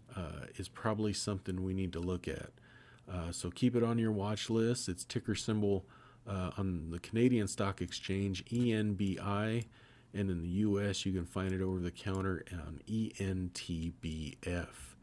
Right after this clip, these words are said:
Now, currently, let's look at the Google Finance chart. And here we see it on the, uh, U S market here. One month, it's up a hundred and thirty-three percent already.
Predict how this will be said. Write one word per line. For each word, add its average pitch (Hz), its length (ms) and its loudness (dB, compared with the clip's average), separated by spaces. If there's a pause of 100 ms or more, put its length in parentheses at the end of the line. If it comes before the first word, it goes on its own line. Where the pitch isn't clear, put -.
(540)
Now, 85 160 -8
currently, 101 720 4
let's 104 280 -2
look 151 140 -2
at - 200 -2
the 90 140 2
Google 95 340 4
Finance 87 540 -2
chart. 90 440 -4 (2500)
And 92 140 -2
here 107 140 6
we 95 200 4
see 107 300 2
it 95 280 0
on 92 360 0
the, 90 460 0
uh, - 260 -8 (640)
U 104 320 6
S - 180 -2
market 92 380 -2
here. 92 380 2 (460)
One 110 280 4
month, 110 340 4
it's - 180 -4
up 98 160 2
a - 60 -6
hundred 104 320 4
and 92 160 -2
thirty-three 101 560 2
percent 101 480 -2
already. 101 600 4